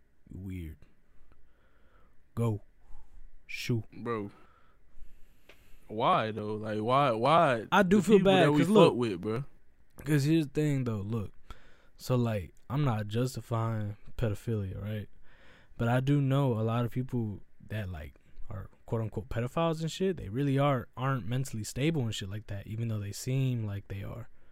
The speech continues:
Speaker 1: if that makes sense.
Speaker 2: Bro, was E D P mentally stable, bro? Come on, be honest.
Speaker 1: I don't know. I can't
Speaker 2: No,
Speaker 1: really
Speaker 2: nigga.
Speaker 1: tell.
Speaker 2: No,
Speaker 1: No,
Speaker 2: nigga.
Speaker 1: 'cause that's how everybody acts, like, when they get caught doing something, you know, isn't, you know, the greatest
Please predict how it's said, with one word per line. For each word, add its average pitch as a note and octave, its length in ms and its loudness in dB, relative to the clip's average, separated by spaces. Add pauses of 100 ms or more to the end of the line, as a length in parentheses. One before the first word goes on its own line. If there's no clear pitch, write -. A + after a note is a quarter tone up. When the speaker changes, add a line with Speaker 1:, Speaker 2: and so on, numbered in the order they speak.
(320)
Speaker 1:
if G#2+ 120 -6
that G#2 160 0
makes G2+ 200 -8
sense. - 380 -10 (460)
Speaker 2:
Bro, D#3 180 2
was A#2+ 200 0
E F#3+ 100 0
D F3 120 -2
P F#3 160 -2
mentally F3 340 -2
stable, F3 280 -4
bro? D#3+ 140 -6 (320)
Come D3 120 0
on, A#2 140 -4
be D3 140 2
honest. A#2+ 320 -4 (600)
Speaker 1:
I D#3+ 160 6
don't D#4 220 2
know. D4 280 4 (680)
I G3+ 140 4
can't - 120 2
Speaker 2:
No, E3 200 8
Speaker 1:
really G#3 320 8
Speaker 2:
nigga. A#2+ 40 -4
Speaker 1:
tell. G3 520 4 (280)
Speaker 2:
No, C3 580 0
Speaker 1:
No, D#4+ 280 8
Speaker 2:
nigga. A#3 60 2
Speaker 1:
'cause C4 100 4
that's C#4 160 10
how C4 140 12
everybody F#3 680 10
acts, D#3 340 2
like, C#3+ 240 2
when C3+ 160 2
they C3 100 2
get B2 220 -2
caught B2+ 320 4
doing C#3 220 2
something, B2 400 0
you A#2+ 100 0
know, A2+ 220 -2
isn't, A2+ 380 -4 (120)
you A#2 160 -4
know, G#2 120 -6
the A2+ 120 -4
greatest A#2 580 0